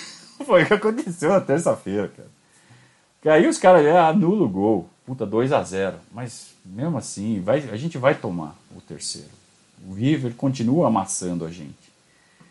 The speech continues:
E continuou aí o Palmeiras se salvando, se, se, sabe? Não sei como. Com muita raça dos jogadores. Muita raça. Muita.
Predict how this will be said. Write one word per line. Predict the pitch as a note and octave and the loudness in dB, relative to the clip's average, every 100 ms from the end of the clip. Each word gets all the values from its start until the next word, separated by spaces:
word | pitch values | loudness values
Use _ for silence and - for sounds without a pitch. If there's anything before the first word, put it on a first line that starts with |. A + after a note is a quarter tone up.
| _ _ | _ _
E | D3 | -10
continuou | - F3 F#3+ F#3 D3+ E3+ | -4 -4 0 0 2 4
aí | D3+ | 2
o | |
Palmeiras | D3+ C3+ C#3 C3+ | 0 -6 -6 -8
se | - C3+ | -10 -14
salvando, | - C#3 A#2 G#2+ A2 A2 G#2+ | -10 -8 -8 -8 -6 -6 -8
se, | G2+ - A2+ _ _ _ _ _ _ _ G2 F#2+ F#2+ | -16 -20 -20 _ _ _ _ _ _ _ -12 -10 -10
se, | - - C#3 C3 - _ _ | -12 -16 -16 -20 -20 _ _
sabe? | C#3+ C#3 - - - - - - - - - _ | -2 0 -4 -16 -20 -16 -16 -16 -20 -20 -20 _
Não | D#3 | -14
sei | - F#3 | -2 0
como. | - C3 C3+ C3 C3 - _ _ _ _ _ _ | 2 4 4 2 -4 -12 _ _ _ _ _ _
Com | - | -4
muita | A#3+ B3+ G3+ | 0 4 4
raça | B2+ C#3 E3+ C#3 | 6 6 6 0
dos | A2+ | -4
jogadores. | G#2+ G#2 F#2+ G2 G#2 A2+ - | -2 0 -2 -4 -8 -10 -8
Muita | D3+ E3+ A3 C4 C4+ A#2+ | 0 4 4 2 2 -2
raça. | G#2 G#2+ A#2 - - - | 0 0 0 -6 -20 -18
Muita. | A#2 B2 C3+ D#3+ D#3+ - | -10 -2 2 2 -2 -10